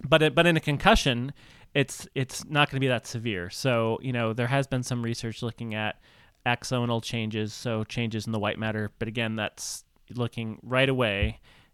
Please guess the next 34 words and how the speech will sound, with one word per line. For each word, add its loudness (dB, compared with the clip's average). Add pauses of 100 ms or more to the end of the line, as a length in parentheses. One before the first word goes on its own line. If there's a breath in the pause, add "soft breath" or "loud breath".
and 0
it's -8
looking, -4
you -6
know, -2
with -4
these -8
really -4
fancy -6
scans. -4
So, -2 (140)
but 4
the -10
symptoms 0
invariably 2
resolve 2
after -2
a -10
couple -10
months. -8
So -2
I -2
think -8
to -14
call -2
that, 0 (240)
like, -6
a -4
permanent -4 (140)
change -2
is -8 (100)
a -8
bit -6
misleading. -6